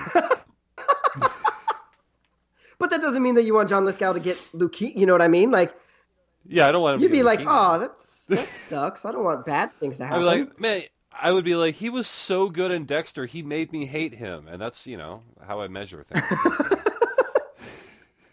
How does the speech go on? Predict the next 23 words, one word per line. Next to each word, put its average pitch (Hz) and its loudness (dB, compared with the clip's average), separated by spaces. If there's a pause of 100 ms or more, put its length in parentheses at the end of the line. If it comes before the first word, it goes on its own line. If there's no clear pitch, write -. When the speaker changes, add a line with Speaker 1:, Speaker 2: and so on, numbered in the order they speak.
(680)
Speaker 1:
That's 277 2
how 240 4
I 247 2
measure 214 0
it. - -12 (320)
How 320 2
good 240 -4
is 220 -4
it 220 -2
that 196 2
I 180 2
ha-, 180 -8
how, - -6
like, 196 -2 (200)
how 311 0
good 262 2
at 254 4
making 220 2
me 190 -2
hate 196 2
it 170 -4
is 185 2
it? 131 -2